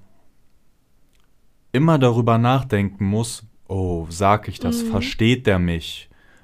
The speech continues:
Speaker 1: Äh, versteht der meine Gefühle?“ und so.
Speaker 2: Oder immer Angst hat, etwas zu äußern.
Speaker 1: Genau, oder, äh, genau, ich dann Angst hab vor, vor einer Reaktion, ob das jetzt Lachen ist oder, hä, oder, äh, Unverständnis oder so.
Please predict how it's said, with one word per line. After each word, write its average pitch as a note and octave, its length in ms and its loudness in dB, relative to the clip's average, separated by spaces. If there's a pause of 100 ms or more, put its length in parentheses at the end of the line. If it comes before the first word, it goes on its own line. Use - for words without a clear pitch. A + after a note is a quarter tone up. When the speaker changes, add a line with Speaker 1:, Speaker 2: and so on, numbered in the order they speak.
Speaker 1:
Äh, F#2+ 220 0
versteht G2 520 -4
der A2 80 2
meine G#2 300 2
Gefühle?“ A#2 540 0
und E2+ 220 0
so. F#2+ 400 -2 (100)
Speaker 2:
Oder B3+ 240 0
immer C#4+ 280 0
Angst E4 360 -4
hat, B3+ 160 -4
etwas A#3+ 380 -8
zu - 140 -4
äußern. C4+ 380 2
Speaker 1:
Genau, G#2+ 380 4
oder, G2 760 0
äh, G2 40 -6
genau, G#2 380 2
ich G2 160 -4
dann G2+ 200 -2
Angst A#2+ 480 0
hab G2+ 120 -2
vor, G2 480 0
vor G2 220 -2
einer F#2+ 180 -2
Reaktion, G2+ 760 0
ob F#2 140 -4
das F2 200 -6
jetzt F2 200 -8
Lachen G2 400 -2
ist F#2+ 340 -2
oder, F2 300 -2
hä, F#2 280 0
oder, F2 420 -2
äh, - 40 -10
Unverständnis G2+ 1160 -2
oder F#2 220 -4
so. G2 280 -4